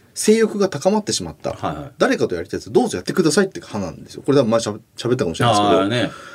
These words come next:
Speaker 2: まあまあ、
Speaker 1: だから、
Speaker 2: そう、極端なそういうこともないけども、今までもちろんないけども、
Speaker 1: ないけ-、
Speaker 2: 一回もないけども。
Speaker 1: ないかどうかわかんないですけど。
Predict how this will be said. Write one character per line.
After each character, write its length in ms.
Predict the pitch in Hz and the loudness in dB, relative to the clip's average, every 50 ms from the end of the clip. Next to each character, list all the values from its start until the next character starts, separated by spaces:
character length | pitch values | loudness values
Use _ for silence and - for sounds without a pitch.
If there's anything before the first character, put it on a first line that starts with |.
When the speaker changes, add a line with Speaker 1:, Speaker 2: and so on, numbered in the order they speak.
| - - - _ _ - | -20 -20 -20 _ _ 0
Speaker 2:
ま 120 | 143 262 | 2 4
あ 20 | 240 | 4
ま 60 | 202 185 | 4 4
あ、 40 | |
Speaker 1:
だ 0 | |
か 0 | 139 | 2
ら、 60 | - | 0
Speaker 2:
そ 60 | - 127 | -2 -4
う、 20 | |
極 160 | - 135 117 123 | -4 -4 -4 0
端 140 | 165 - | 2 2
な 60 | 123 110 | 4 4
そ 40 | |
う 40 | 127 | 2
い 20 | 139 | 2
う 40 | |
こ 60 | 147 139 | 0 0
と 80 | 135 | -2
も 60 | 95 | 0
な 180 | 95 131 180 208 | 0 0 0 0
い 80 | 196 - | 0 -2
け 120 | - 98 | -4 -6
ど 100 | 87 90 | -2 0
も、 160 | 113 143 131 | 2 2 2
今 160 | 110 107 107 | 2 0 -2
ま 60 | 101 95 | -2 -2
で 40 | 92 | -2
も 100 | 98 101 | -4 -4
ち 60 | - | -2
ろ 60 | 101 | -2
ん 20 | 90 | -2
な 140 | 117 147 | 0 0
い 60 | 156 151 | 0 0
け 80 | 143 | 0
ど 80 | 160 180 | 2 2
も、 60 | 196 | 4
Speaker 1:
な 80 | 208 202 | 4 2
い 20 | |
け-、 60 | 190 190 | 2 0
Speaker 2:
一 20 | |
回 100 | - - | 0 0
も 60 | 117 | 0
な 120 | 131 147 143 | 2 2 2
い 60 | 127 | 4
け 220 | 123 117 113 107 | 4 4 4 4
ど 60 | 107 | 4
も。 200 | 131 151 151 - - | 4 4 2 2 2
Speaker 1:
な 140 | 131 156 185 | 2 2 2
い 40 | 170 | 2
か 120 | - 127 117 | 2 2 2
ど 80 | 117 | 2
う 40 | 110 | 0
か 60 | - | 0
わ 80 | 92 - | 0 0
か 80 | - | 0
ん 80 | 139 117 | 0 0
な 40 | 92 | -2
い 20 | |
で 20 | 87 | -4
す 80 | - | -6
け 80 | - 101 | -6 -2
ど。 300 | 120 160 147 - - | 2 4 4 4 2